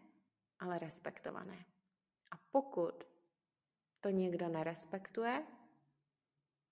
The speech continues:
a chce nás třeba stáhnout zpátky, tak to vypovídá něco o nich.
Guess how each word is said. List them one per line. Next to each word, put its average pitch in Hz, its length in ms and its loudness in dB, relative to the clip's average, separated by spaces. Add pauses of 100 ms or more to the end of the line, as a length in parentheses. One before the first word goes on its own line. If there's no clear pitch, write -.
(720)
a 190 40 -6
chce - 220 -2
nás 180 200 2
třeba 175 220 2
stáhnout 170 460 0
zpátky, - 880 -4 (2500)
tak 170 260 -2
to - 160 -4
vypovídá 165 580 2
něco 185 320 -2
o - 100 -6
nich. 170 340 -6